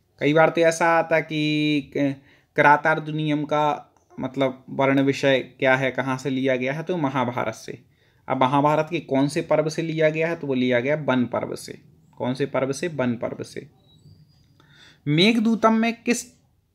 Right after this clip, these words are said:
छंद का प्रयोग किया जाता है? मेघदूतम में किस छंद का प्रयोग हुआ है? तो आपको बता दें किस छंद का हुआ है, मंदाक्रांता का।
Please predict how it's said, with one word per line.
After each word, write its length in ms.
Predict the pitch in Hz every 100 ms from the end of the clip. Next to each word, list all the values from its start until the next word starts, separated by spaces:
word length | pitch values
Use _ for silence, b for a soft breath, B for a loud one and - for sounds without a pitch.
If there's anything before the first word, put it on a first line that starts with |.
| -
छंद 380 | - 160 170 170
का 160 | 185
प्रयोग 400 | 185 147 147 151 -
किया 220 | 135 123
जाता 320 | 117 110 -
है? 240 | - - - _ _ _ _ _ -
मेघदूतम 540 | 147 175 175 180 180
में 180 | 175 165
किस 240 | 160 170
छंद 280 | - 165 156
का 140 | 151 151
प्रयोग 400 | 143 131 139 131
हुआ 220 | 123 117
है? 300 | 123 117 - _ _ _ _ _ _ _ _ _ _ _ _ _ _ _ _ - - _ _ _ _ _ _ _ _ _ _ _ _
तो 60 | 127
आपको 280 | 131 143
बता 300 | 131 127 139
दें 220 | 151 170 185
किस 460 | _ _ - -
छंद 240 | - 147 147
का 100 | 147
हुआ 260 | 143 151
है, 80 | 165
मंदाक्रांता 920 | 131 123 135 123 117 113 110 110 -
का। 200 | 95 -